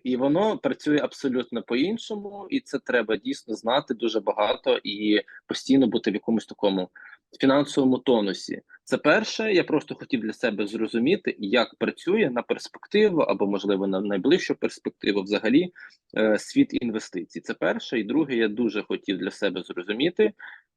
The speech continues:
як правильно управляти особистими фінансами, сімейними фінансами та на що ставити, е, якісь пріоритети, щоб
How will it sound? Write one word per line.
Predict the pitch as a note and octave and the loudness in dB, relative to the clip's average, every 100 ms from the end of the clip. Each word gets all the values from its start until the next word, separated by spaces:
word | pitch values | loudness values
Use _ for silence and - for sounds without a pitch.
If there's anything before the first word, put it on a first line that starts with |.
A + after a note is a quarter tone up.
| - | -8
як | G#2+ A#2+ A2+ - | 2 4 4 -2
правильно | A#2+ A#2 A2+ G#2+ G2+ G2 F#2+ G2 | 2 4 4 2 0 -2 -4 -6
управляти | G#2 A2 G#2+ G#2+ G2 G2 E2+ - | -4 0 2 2 2 0 -2 -6
особистими | G#2 A#2 A2 D#3+ - B2 | -4 0 0 0 0 -4
фінансами, | - A2 G#2 G2+ - F#2 F2+ F2+ | -4 -2 -2 -2 -6 -8 -6 -8
сімейними | - A2 B2+ A#2+ G#2 | -2 2 2 2 -2
фінансами | F#2+ G2 F#2+ F2+ - F2+ E2+ | -2 -4 -4 -4 -8 -10 -6
та | F#2+ | -2
на | G2 | -2
що | - A2 | -2 -6
ставити, | - G2 F#2 - | -2 -2 -2 0
е, | F#2+ F#2+ F#2+ F2+ | 0 2 0 0
якісь | F#2+ - - | -2 -4 -8
пріоритети, | - G2+ G2 G2+ - D3+ - - - - _ _ - | 0 2 4 2 2 0 0 -8 -10 -20 _ _ -12
щоб | - - | -4 -4